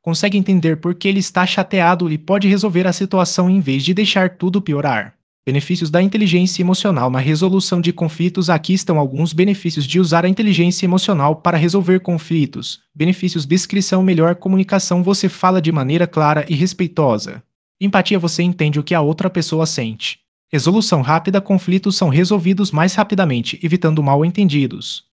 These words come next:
Relacionamentos mais fortes, você constrói laços mais profundos e saudáveis com as pessoas ao seu redor.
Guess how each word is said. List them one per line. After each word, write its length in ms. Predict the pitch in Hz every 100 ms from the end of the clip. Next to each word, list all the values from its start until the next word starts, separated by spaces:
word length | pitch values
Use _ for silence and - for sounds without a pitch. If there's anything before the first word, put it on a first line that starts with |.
| _
Relacionamentos 680 | 170 185 185 208 170 170 180
mais 280 | 151 160 202
fortes, 440 | - 165 147 165 156
você 260 | 151 -
constrói 560 | 156 180 180 175 165 170
laços 340 | 175 180 180
mais 280 | 143 156 185
profundos 600 | - 190 - 196 196 185 -
e 60 |
saudáveis 560 | 165 180 151 127 139 -
com 120 | 180
as 120 | 160
pessoas 360 | - 165 185 170
ao 120 | 156
seu 160 | 156 143
redor. 480 | 147 151 135 104